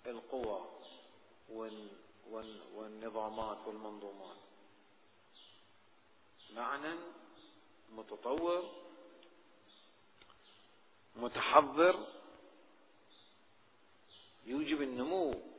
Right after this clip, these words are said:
والرقي والازدهار والتقدم، لأنه معنى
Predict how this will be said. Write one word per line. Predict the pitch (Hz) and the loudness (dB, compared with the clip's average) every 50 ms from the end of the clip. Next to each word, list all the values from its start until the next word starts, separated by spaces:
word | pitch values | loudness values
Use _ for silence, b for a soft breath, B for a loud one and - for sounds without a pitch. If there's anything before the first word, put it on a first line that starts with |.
| - - - - - | -18 -18 -20 -10 -2
والرقي | 104 113 113 110 113 117 - - 196 196 | 0 2 4 4 4 4 4 4 6 6
والازدهار | 170 143 127 123 113 107 107 117 127 160 170 156 | 6 6 4 4 2 2 6 8 10 10 10 10
والتقدم، | 131 127 - 143 131 - 180 185 - - 143 120 101 - - - - - - - - - - - - | 8 6 6 6 10 10 10 10 10 4 2 2 2 0 -6 -12 -16 -16 -18 -18 -20 -20 -20 -12 -4
لأنه | 113 123 131 135 131 127 | -2 0 0 2 0 0
معنى | 123 123 123 123 127 123 123 127 127 123 123 120 | 4 4 4 6 4 2 0 0 0 -2 -4 -8